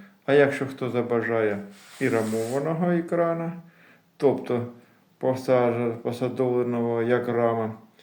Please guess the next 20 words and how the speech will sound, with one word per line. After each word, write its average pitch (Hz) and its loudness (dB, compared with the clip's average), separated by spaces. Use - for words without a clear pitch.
він 120 0
набагато 113 2
уловистий, 117 2
чим 123 -4
ці 120 -4
звичайні. 104 0
Хоча 120 2
і 113 6
на 110 2
ці 131 -2
в 135 0
мене 131 2
ніколи 131 -2
не 127 -4
було 127 -4
скаргів. 123 -2
Так 131 0
що 127 -2
можете 123 -2
замовити. 98 -2